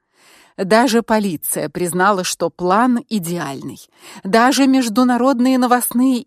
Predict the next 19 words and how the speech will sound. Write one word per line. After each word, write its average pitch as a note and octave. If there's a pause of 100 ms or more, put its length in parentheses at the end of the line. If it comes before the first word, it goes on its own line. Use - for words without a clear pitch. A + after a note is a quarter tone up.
издания D#3
начали F3
свою E3+
ленту F#3
новостей G#3+ (440)
с E3+
дерзкого A3+
ограбления F3+
в -
Стокгольме. D3 (640)
C -
N F3+
N D4
успел E4
даже C4
разместить A#3+
на F3
своём G3+
сайте E4+